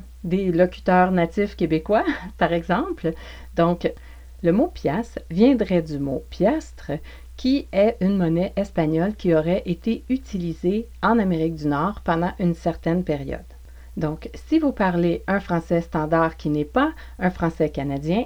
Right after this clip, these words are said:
et que vous utilisez le terme pièce, je vous invite à le remplacer par le mot piastre. Donc, par exemple, vingt piastres représente vingt dollars. Une piastre et quart veut dire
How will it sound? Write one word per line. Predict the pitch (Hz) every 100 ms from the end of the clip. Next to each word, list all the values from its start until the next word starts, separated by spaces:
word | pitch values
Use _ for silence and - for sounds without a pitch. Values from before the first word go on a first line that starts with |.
| -
et | 349
que | 320
vous | 269 220 185
utilisez | 190 - 170 170 170 160
le | 135
terme | 147 147 156
pièce, | - 240 311 - -
je | 226
vous | 269 226 185
invite | 170 226 -
à | 208
le | 196
remplacer | 147 147 156 160 277 302 -
par | 226 226
le | 185
mot | 196 285 - -
piastre. | 262 233 - - - 151 - - - - - -
Donc, | 147 147
par | - 143
exemple, | 135 151 190 220 175
vingt | 151 160 165
piastres | 160 147 165 220 - 156
représente | 175 160 151 160 175 185 -
vingt | 156 175 180
dollars. | 165 139 - - - - - - - -
Une | 185 180
piastre | - 160 156 156
et | -
quart | 175 214 262 294 - - - - -
veut | 165 165
dire | 160 156 190 240